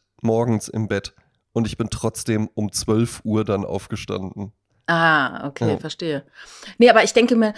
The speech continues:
Speaker 2: als Teenager geht man halt um ein, zwei Uhr ins Bett, steht morgens um sieben Uhr auf und ist mittags halt echt platt, ne?
Speaker 1: Ja.
Speaker 2: Und dann hab ich mir in Karlsruhe mal gewünscht, dass es irgendwo Räume gibt, wo ich einfach hingehen kann,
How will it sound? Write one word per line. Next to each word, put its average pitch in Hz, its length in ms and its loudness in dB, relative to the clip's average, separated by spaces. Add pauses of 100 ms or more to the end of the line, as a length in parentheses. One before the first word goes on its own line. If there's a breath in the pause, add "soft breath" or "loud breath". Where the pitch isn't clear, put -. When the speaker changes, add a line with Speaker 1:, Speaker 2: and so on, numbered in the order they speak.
(140 loud breath)
Speaker 2:
als 175 220 -2
Teenager 208 400 0
geht 185 160 -6
man 156 100 -4
halt 156 140 -4
um 160 60 -4
ein, 156 160 -2
zwei 160 200 -2
Uhr 151 80 -6
ins 147 140 -8
Bett, 185 180 -2
steht 170 180 -6
morgens 160 220 -2
um 165 80 -8
sieben 160 200 -6
Uhr - 120 -6
auf - 140 -6
und - 80 -16
ist - 100 -8
mittags 151 260 -4
halt - 140 -6
echt - 160 -10
platt, - 340 -4
ne? 147 180 -6 (220)
Speaker 1:
Ja. 117 180 4 (540 loud breath)
Speaker 2:
Und 170 60 2
dann 185 100 6
hab 226 60 6
ich 226 100 0
mir 220 60 4
in 185 60 0
Karlsruhe 208 340 2
mal 190 60 -2
gewünscht, 185 480 0 (260 loud breath)
dass 190 140 0
es - 180 0
irgendwo 277 360 4
Räume 190 340 2
gibt, - 260 -10
wo 202 80 4
ich - 140 2
einfach 185 220 -2
hingehen 196 340 -2
kann, 269 240 -2